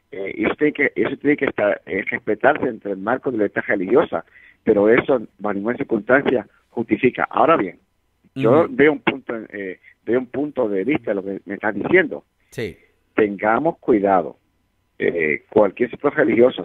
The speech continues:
Speaker 1: sean pastores, sean laicos, eh, sean, este, líderes,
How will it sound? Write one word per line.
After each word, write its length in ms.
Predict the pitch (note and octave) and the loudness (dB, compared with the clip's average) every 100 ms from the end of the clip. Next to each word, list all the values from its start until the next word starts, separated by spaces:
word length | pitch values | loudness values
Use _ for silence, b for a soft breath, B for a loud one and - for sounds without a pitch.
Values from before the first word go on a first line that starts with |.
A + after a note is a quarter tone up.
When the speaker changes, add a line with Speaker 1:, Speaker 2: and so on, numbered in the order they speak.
| - | -4
Speaker 1:
sean 220 | A#2 A#2+ | -2 -2
pastores, 720 | - F#2+ - - A#2+ D3+ F#3+ - _ _ _ _ _ - - | -4 -10 -8 2 4 6 2 -6 _ _ _ _ _ -4 2
sean 240 | G#2+ F#2+ | 2 2
laicos, 600 | G2+ B2 D#3 F3 F#3 - _ _ _ _ _ - | 4 4 4 0 -2 -4 _ _ _ _ _ 0
eh, 260 | F#2+ F#2 - | 4 4 4
sean, 360 | G#2+ A#2 C3+ C3+ | 6 6 6 2
este, 720 | A2 - G2 F2+ E2 D#2 D2+ | -6 -2 -2 0 -2 -4 -4
líderes, 480 | F#2+ B2 D3 F#3 | 2 4 4 2